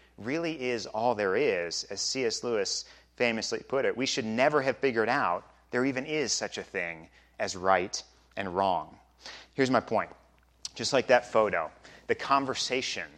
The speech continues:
a-, and the debate and the controversy and the search for meaning that surrounds our lives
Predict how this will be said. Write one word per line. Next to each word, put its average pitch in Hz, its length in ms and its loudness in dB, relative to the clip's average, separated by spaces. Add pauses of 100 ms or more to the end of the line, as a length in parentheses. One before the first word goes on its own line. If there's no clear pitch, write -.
(420)
a-, 123 220 -4
and 117 160 -2
the 113 60 0
debate 117 420 2
and 113 100 -8
the 107 60 -6
controversy 117 800 0
and 104 80 -8
the 104 60 -6
search - 600 0
for 117 160 -4
meaning 104 680 -4 (180)
that 110 140 2
surrounds 120 800 2
our 113 260 6
lives 107 800 2